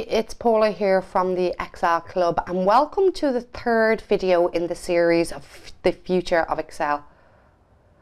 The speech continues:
In the series, we have been exploring some of the capabilities of Excel's Power Tools, Power Pivot,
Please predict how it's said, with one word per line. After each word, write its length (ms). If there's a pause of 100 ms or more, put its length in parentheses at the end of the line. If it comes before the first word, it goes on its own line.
(680)
In 140
the 100
series, 520
we 180
have 280
been 240
exploring 1000
some 500
of 280
the 80
capabilities 1080
of 240
Excel's 540
Power 280
Tools, 480 (520)
Power 280
Pivot, 440